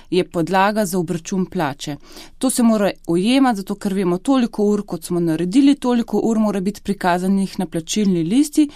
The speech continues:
oziroma tudi v primeru, če recimo delavec v določenem mesecu naredil kaj nadur, pa se je z delodajalcem dogovoril, da mu jih le-ta ne bo izplačal, ampak jih bo delavec izrabil v naslednjem mesecu, mora biti pa potem to razvidno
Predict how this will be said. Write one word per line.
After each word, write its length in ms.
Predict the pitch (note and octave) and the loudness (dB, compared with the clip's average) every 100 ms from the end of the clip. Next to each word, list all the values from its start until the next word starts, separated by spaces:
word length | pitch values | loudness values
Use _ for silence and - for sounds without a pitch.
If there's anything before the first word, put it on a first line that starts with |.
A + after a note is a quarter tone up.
| - - | -14 -8
oziroma 460 | G3+ G#3 A#3 A#3 G3 | -2 0 2 2 0
tudi 300 | - - B3 | 2 2 2
v 60 | |
primeru, 440 | - G#3 G#3 G#3 G3 | 0 0 2 0 -2
če 200 | - G#3+ | -2 -2
recimo 380 | G3+ - G3 F#3+ | -2 -2 -2 -2
delavec 540 | F#3 G#3 G3 F3+ - | 0 0 0 -2 -4
v 60 | F#3+ | -4
določenem 560 | F#3 F3+ F3 F3 E3+ | -2 -2 -4 -4 0
mesecu 540 | G#3 C4 C#4+ C4 - A3+ | 0 0 0 -2 0 0
naredil 440 | G#3 G#3 F3 F#3+ | 2 0 0 -2
kaj 160 | - D#3+ | -2 -4
nadur, 480 | E3 G#3+ A#3 A3 A3 | 0 0 0 -2 -4
pa 120 | - | -6
se 140 | F3+ | -4
je 60 | F#3 | -4
z 80 | F3 | -4
delodajalcem 720 | F3+ E3+ F#3 E3 E3 C#3+ D#3 | -4 -2 -2 -2 -4 -6 -6
dogovoril, 720 | E3 C#3+ D#3 E3 G3+ B3 B3 A3+ - - - | -4 -4 -6 -2 2 4 2 -2 -14 -14 -4
da 120 | G3+ | 0
mu 160 | G3+ | 0
jih 80 | F#3+ - - | -2 -10 -2
le-ta 320 | G#3+ G#3 F3 | -2 0 0
ne 120 | E3 D#3+ | 0 0
bo 140 | D3 | -2
izplačal, 720 | C#3+ - C#4+ C4+ C#4+ B3+ A3+ - - | -4 -2 2 2 0 -2 -4 -6 -6
ampak 340 | - G#3+ F#3+ G#3 | 0 0 0 -4
jih 80 | F3 | -4
bo 80 | F#3+ | -2
delavec 460 | F#3+ F3 E3 E3 - | -2 -2 -4 -6 -6
izrabil 540 | G3+ F#3+ F#3+ F3+ F3+ | -4 0 0 0 -2
v 140 | E3+ E3 | -4 -4
naslednjem 480 | D#3+ F3+ E3 D3+ D#3 | -4 -4 -4 -4 -2
mesecu, 560 | G#3 D4 E4+ - D#4 D#4 - - | -2 -2 -4 -2 -2 -2 -12 -6
mora 260 | A#3+ C#4 C#4+ | 0 2 2
biti 280 | A3 C4+ C#4 | 0 -2 -2
pa 140 | A#3 | -4
potem 400 | G#3 G#3 B3+ B3 | -6 -4 0 0
to 220 | - B3+ | 0 0
razvidno 560 | A#3 G#3 F3+ C#4 D4 C#4+ | 0 -2 0 2 4 2